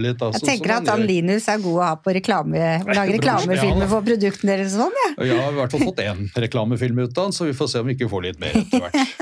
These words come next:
Speaker 2: <laughs> Ja.
Speaker 1: Ja, så det
Speaker 2: Så
Speaker 1: er
Speaker 2: spennende.
Speaker 1: Ja da.
Speaker 2: Vi har ti kjappe spørsmål da.
Speaker 1: Se det.
Speaker 2: Ja,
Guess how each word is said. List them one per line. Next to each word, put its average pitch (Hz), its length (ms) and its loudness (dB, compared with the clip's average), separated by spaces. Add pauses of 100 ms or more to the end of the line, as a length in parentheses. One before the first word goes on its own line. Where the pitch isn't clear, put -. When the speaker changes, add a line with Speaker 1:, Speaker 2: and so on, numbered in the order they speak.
Speaker 2:
<laughs> - 300 -2
Ja. 175 160 0
Speaker 1:
Ja, 381 260 2 (460)
så - 160 -4
det - 20 -2
Speaker 2:
Så 226 80 2
Speaker 1:
er 233 140 0
Speaker 2:
spennende. 190 640 0
Speaker 1:
Ja 85 220 -6
da. 117 100 -6 (1500)
Speaker 2:
Vi 233 240 4
har 208 400 2 (140)
ti 254 420 2
kjappe - 480 -2
spørsmål 185 400 0
da. 311 100 4 (200)
Speaker 1:
Se - 180 -2
det. 107 140 0 (240)
Speaker 2:
Ja, 202 240 2